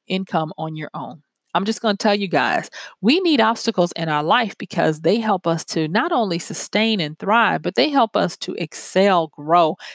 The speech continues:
and help others. And I was talking with one of my <laughs> siblings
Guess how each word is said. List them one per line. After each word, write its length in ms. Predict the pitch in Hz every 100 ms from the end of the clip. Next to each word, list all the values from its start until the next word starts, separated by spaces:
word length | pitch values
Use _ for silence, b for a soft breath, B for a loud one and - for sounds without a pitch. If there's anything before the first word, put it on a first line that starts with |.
| B
and 180 | 170 160
help 300 | 160 143 - _
others. 580 | 156 151 143 - - - _ B B B
And 420 | 180 165 147 147 -
I 80 | 185
was 160 | 208
talking 360 | - 220 254 233
with 160 | 185
one 180 | 180 160
of 60 | 180
my 100 | 226
<laughs> 20 |
siblings 720 | - 269 202 208 180 185 170